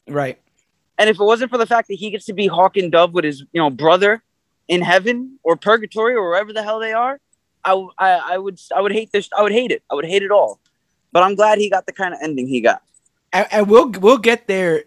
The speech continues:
Speaker 1: uh, in a bit. But, like, one would argue once you said that, "Well, come on, Dan, these deaths have to stay because deaths stay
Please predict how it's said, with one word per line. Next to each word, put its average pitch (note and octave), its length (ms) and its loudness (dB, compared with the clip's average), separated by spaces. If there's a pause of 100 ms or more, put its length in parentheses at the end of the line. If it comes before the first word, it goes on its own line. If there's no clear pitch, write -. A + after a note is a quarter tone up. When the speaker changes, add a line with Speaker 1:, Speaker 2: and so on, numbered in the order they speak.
(100)
Speaker 1:
uh, F3 240 2
in F#3 160 0
a D3 60 0
bit. D3 460 -2
But, D3+ 380 0 (100)
like, E3 280 2
one G#3 440 0
would G#3 140 8
argue G3+ 380 4
once F3+ 300 -4
you E3 80 -6
said F#3+ 340 0
that, C#3+ 280 -2 (320)
"Well, D#4 420 8
come D4+ 260 -2
on, D3 280 -2
Dan, D4 380 0 (360)
these C4 240 4
deaths A3+ 320 8
have A#3+ 260 4
to A#3 100 0
stay A#3 580 2
because G3 360 2
deaths G#3 360 4
stay G#3+ 540 -2